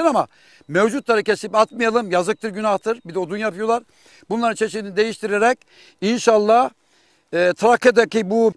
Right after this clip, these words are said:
bir milyon T L kaybı var. E, eğer şey tesis etseydi. Ama şu andaki kaybı üç yüz altmış bin lira. Ülkemiz topraklarına, ülkemiz havasına, iklimine ve ülkemiz insanlarına yazıktır. İnşallah bundan sonra çeşit değiştirerek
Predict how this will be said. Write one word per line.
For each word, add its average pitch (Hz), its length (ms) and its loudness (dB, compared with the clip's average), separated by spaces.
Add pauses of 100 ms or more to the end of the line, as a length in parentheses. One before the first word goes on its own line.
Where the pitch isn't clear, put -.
bir 226 180 -4
milyon 220 340 -8
T 202 140 -2
L 190 100 -2
kaybı 214 360 -2
var. 254 180 2 (760)
E, 160 80 -4 (420)
eğer 202 420 0
şey 196 180 -2
tesis 190 280 -4
etseydi. 131 440 -10 (320)
Ama 202 260 2
şu 214 180 -2
andaki 233 360 0
kaybı 190 320 -2
üç - 120 -20
yüz 165 80 -8
altmış 185 320 -6
bin 180 140 -12
lira. 202 240 -6 (460)
Ülkemiz 175 400 -4
topraklarına, 175 640 -2
ülkemiz 170 600 -8
havasına, 156 540 0
iklimine 147 440 -6
ve 147 120 -2
ülkemiz 147 360 -8
insanlarına 139 420 -10
yazıktır. 143 500 -8 (300)
İnşallah 165 400 -2
bundan 156 280 0
sonra 143 200 -4
çeşit 156 320 -10
değiştirerek 135 500 -10